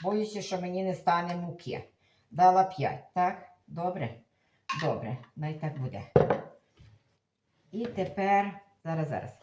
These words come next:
І тепер візьму, дам соди повну ложку в цю сметану, цей сир, щоб,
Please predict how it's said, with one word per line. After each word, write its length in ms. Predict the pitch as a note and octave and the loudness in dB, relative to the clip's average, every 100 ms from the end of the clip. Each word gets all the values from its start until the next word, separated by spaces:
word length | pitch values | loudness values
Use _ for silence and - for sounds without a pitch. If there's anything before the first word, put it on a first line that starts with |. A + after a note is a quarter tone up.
| _ _ _ _ | _ _ _ _
І 100 | - | -10
тепер 560 | G#3+ G3 - A3+ A#3+ A3 | -6 -6 0 4 4 2
візьму, 840 | F#3 F3 E3+ F3+ G#3 B3+ G3+ D3 - _ _ | -2 -4 -4 -2 0 0 -2 -4 -12 _ _
дам 600 | D3+ F#3 G#3 G3+ D#3+ D#3 - _ _ _ _ _ - - | 4 6 8 6 2 -6 -14 _ _ _ _ _ -14 2
соди 480 | A3+ B3 F3+ D3 C3+ - - _ _ | 4 6 4 0 0 -6 -20 _ _
повну 640 | G#3 G3+ G3+ G#3+ G#3+ A3 | 6 6 6 4 4 4
ложку 580 | G#3+ G#3 F3 D#3+ - D3 | 6 6 6 4 0 -8
в 40 | |
цю 240 | D3+ F#3+ F#3+ | -8 -6 -8
сметану, 680 | - F#3+ F#3 F#3 F#3 F#3 F#3 | -4 -4 2 6 6 2 -4
цей 260 | - D#3+ | -4 -4
сир, 380 | - - - C3+ | -4 -8 -8 -10
щоб, 220 | - C#3+ | -6 -6